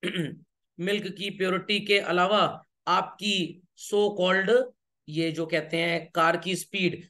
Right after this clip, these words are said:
इसके लिए स्पीडोमीटर होता है। तो वैसे ही हर म्यूचुअल फंड हाउस जहां पे पैसा लगाता है, बता देता है कि रिस्क लेवल क्या है।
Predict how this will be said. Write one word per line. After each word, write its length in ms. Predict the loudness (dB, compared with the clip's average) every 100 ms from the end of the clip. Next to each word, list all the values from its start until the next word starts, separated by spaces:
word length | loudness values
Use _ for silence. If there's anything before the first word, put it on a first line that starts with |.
| -8
इसके 220 | -4 2
लिए 100 | 4
स्पीडोमीटर 600 | 4 0 2 4 2 -2
होता 220 | -4 -2
है। 200 | -2 -4 _ _ _ -8
तो 140 | -4
वैसे 360 | -2 0 2 2
ही 320 | 0 -2 -10 _ _ 2
हर 220 | 4 4
म्यूचुअल 420 | 0 -2 0 0
फंड 320 | 2 0 2
हाउस 460 | 2 2 0 -10 _ _ _ -4
जहां 260 | -2 -2 2
पे 180 | 4
पैसा 460 | 4 4 2 4 2
लगाता 560 | 2 0 0 -2 -2 0
है, 340 | 2 0 -4 _ _ -4
बता 260 | 0 2
देता 280 | 2 0 2
है 300 | 2 0 -4 _ -4
कि 100 | 0
रिस्क 320 | 0 0 -2
लेवल 280 | 0 0 -4
क्या 220 | -4 -6
है। 140 | -6